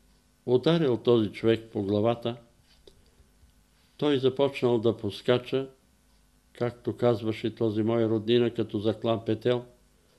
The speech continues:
Скачал, скачал, скачал и отихнал и умрял.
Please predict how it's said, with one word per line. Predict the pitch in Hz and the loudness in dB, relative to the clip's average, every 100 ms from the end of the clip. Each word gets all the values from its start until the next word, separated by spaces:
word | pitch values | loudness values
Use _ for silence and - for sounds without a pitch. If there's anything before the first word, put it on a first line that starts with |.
| _ | _
Скачал, | - - - 127 131 - 135 | -20 -8 -2 -2 -2 -6 -6
скачал, | 127 - - 123 127 135 127 | -8 -10 -4 -4 -4 -8 -8
скачал | - - 113 113 127 113 113 _ _ _ _ _ - | -8 -4 -4 -4 -8 -8 -10 _ _ _ _ _ -8
и | 98 | -4
отихнал | 95 - 123 123 127 123 110 | -4 -2 -2 -2 -6 -6 -6
и | 101 | -6
умрял. | 95 90 101 98 | -4 -2 -4 -4